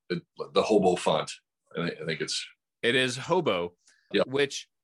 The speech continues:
Speaker 2: is a, you know, type nerd moment here. The hobo font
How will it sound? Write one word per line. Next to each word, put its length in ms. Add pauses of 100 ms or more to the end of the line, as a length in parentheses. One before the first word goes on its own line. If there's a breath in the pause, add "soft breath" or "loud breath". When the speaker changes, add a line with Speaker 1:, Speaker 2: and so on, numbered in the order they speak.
(540)
Speaker 2:
is 220
a, 260 (140)
you 100
know, 200 (600)
type 300
nerd 320
moment 380
here. 360 (380)
The 200
hobo 500
font 480